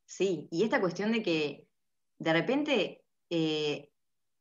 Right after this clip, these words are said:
hay una manera universal de vivir la comida, ¿no? Esto vos decís, bueno, una manera taurina, una manera, una manera geminiana, canceriana. ¿Hay una manera universal de vivir algo? ¿Hay una manera general de vivir algo? Y acá aparece también, bueno,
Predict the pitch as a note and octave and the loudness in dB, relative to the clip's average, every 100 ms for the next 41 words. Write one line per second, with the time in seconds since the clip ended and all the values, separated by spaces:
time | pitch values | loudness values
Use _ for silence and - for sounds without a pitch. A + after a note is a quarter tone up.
0 | _ A3 E4+ F#3+ D#3 D#3 G#3+ F3 D#3 D3+ | _ 4 6 4 2 2 4 4 2 0
1 | D#3 - F3 B3+ A#3 D#3 D#3 D3+ D3+ A3 | -2 2 4 4 0 0 0 0 2 4
2 | G3+ D3+ D3 D3 F#3+ A3+ D3 C#3 - _ | 4 2 2 0 2 2 2 0 -8 _
3 | D#3+ D#3+ G3 F#3+ F#3+ G3 G3 F#3 G3 F3 | -6 -2 -2 -2 2 4 6 6 6 4
4 | D#3+ G3+ F#3+ G3 F#3+ E3+ F3 A3 F#3 E3 | 4 4 4 4 6 6 6 6 4 4
5 | F3 F#3+ - E3+ F3 E3 F3 E3 D#3+ D#3 | 2 0 0 -2 0 2 0 -2 -4 -2
6 | F3 G3 F#3 D3 D3 D#3+ D3+ F3+ F#3 F#3 | 0 0 2 0 -2 -2 2 2 2 0
7 | - - F#4+ B3 E3 A3 F3 D3+ D3+ G3 | -10 -4 0 2 4 4 6 4 4 4
8 | A3+ D#3 D3+ E3 E3 A3 B3 D#3 D3 F#3+ | 6 6 6 6 6 6 4 2 4 4
9 | G#3+ D#3 D#3 F#3 F3+ D#3 D3+ D#3 F#3 D#3+ | 6 4 4 2 2 -2 0 4 6 6
10 | D3 D3 D3+ F3+ F#3 D#3 - - D#3 D3+ | 4 2 4 4 4 2 -2 -4 0 2
11 | C4+ C4 C4+ C4 F3+ F3+ G3 A3+ A#3+ _ | 4 2 0 0 0 2 2 0 0 _
12 | _ _ A3 F3+ C#3 | _ _ 2 2 0